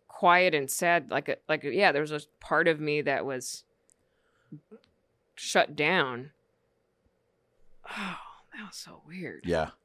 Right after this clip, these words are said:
Speaker 2: I know it's crazy that we're already past it because, like, during it, it didn't feel like it was gonna end.
Speaker 1: Oh,
Speaker 2: At
Speaker 1: I
Speaker 2: certain
Speaker 1: was
Speaker 2: times.
Speaker 1: so cynical. I, I, everywhere, I was like, "It's just everything, just say bye to everything." And then people are like, "Come on, you, it'll work out." I'm like, "S-,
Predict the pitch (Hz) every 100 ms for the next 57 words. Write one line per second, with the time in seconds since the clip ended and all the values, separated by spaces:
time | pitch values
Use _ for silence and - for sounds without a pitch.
0 | _ _ _ 98 98 - 98 87 78 76
1 | 76 76 67 _ - 73 76 - 60 -
2 | - 92 85 - 78 104 110 78 67 -
3 | _ _ - 120 95 - 69 65 58 64
4 | 58 57 65 - _ _ _ _ - 185
5 | 165 135 - 190 247 190 73 - - 208
6 | 202 147 - 170 143 147 123 117 - _
7 | _ _ _ _ - 226 - 156 220 202
8 | 175 202 185 147 139 151 156 143 - 180
9 | - - - - 208 202 - - - 185
10 | 214 226 - - 185 - 220 165 165 156
11 | 151 156 147 127 131 160 165 160 156 165
12 | 165 156 - - - 120 - - - 320
13 | 330 208 214 - _ 254 294 247 247 254
14 | 262 226 165 156 - -